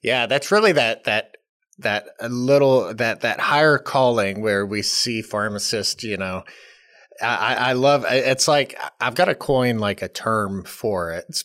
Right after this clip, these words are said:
but, um, you know, it's like that fourth level that, you know, you go from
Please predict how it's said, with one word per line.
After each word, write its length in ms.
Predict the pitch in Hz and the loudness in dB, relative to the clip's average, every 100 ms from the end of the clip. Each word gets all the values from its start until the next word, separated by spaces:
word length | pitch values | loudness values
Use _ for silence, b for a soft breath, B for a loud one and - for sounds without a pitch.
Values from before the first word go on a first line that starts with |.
| - | -2
but, 280 | 107 107 | 0 0
um, 420 | 98 98 92 92 - | -2 -4 -4 -6 -8
you 120 | 123 | -8
know, 120 | 104 101 | -6 -4
it's 200 | 107 - | -2 -2
like 140 | 131 | 0
that 200 | 139 - | -2 -2
fourth 460 | - 131 127 123 110 | -4 0 0 -2 -4
level 440 | 113 98 92 90 | -2 0 -2 -4
that, 280 | 92 98 - B B B | -4 -6 -8 B B B
you 80 | 104 | -6
know, 80 | 95 | -4
you 180 | 95 113 | -4 0
go 220 | 117 117 | 2 2
from 600 | - 120 107 104 101 | 0 0 2 0 -2